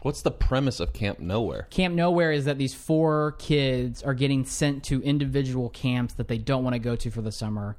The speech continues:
Speaker 1: Mm-hmm.
Speaker 2: A technology camp, a fat camp, a theater camp, and a military camp. And they decide to hire Christopher Lloyd, who works at the mall in a cheese store,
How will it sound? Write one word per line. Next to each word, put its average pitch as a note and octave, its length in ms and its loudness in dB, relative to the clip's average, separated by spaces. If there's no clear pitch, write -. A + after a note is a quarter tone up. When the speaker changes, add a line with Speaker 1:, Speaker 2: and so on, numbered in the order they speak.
Speaker 1:
Mm-hmm. F#2+ 320 -4
Speaker 2:
A - 20 0
technology C#3+ 540 0
camp, C3+ 380 0
a B2 60 -8
fat C#3 380 0
camp, C3 440 -2
a A#2 100 -2
theater D3 460 0
camp, C3 360 -2
and B2 80 -2
a A2+ 40 2
military A#2 560 0
camp. G#2+ 340 -6
And A#2+ 140 2
they C3+ 100 2
decide C3 500 -2
to A#2 80 -10
hire C3 380 -4
Christopher C#3+ 540 -2
Lloyd, B2+ 520 2
who A#2+ 140 -2
works A#2+ 340 -4
at A#2 100 -6
the A#2 60 -4
mall B2 460 0
in A#2 80 -2
a G#2 60 -4
cheese D#3+ 520 -2
store, G#2+ 520 -4